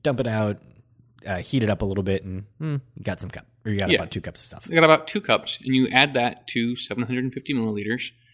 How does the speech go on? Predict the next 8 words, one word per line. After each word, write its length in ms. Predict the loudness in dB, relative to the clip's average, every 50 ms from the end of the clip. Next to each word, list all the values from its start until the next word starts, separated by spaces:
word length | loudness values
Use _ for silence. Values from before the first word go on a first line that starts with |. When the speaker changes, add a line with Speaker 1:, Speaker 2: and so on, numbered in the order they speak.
| _ _ _ _ _ _ _ _
Speaker 2:
um, 480 | -6 -4 -4 -4 -6 -8 -8 -10 -12 -12 -2 2
in 120 | 2 4
a, 60 | 4 2
in 140 | 2 0 2
a 80 | 2
large 500 | 2 4 4 4 4 4 2 0 -6 -2 _
glass 260 | 4 4 4 2 2
container. 420 | -2 -2 -2 -2 -2 -4 -4 -8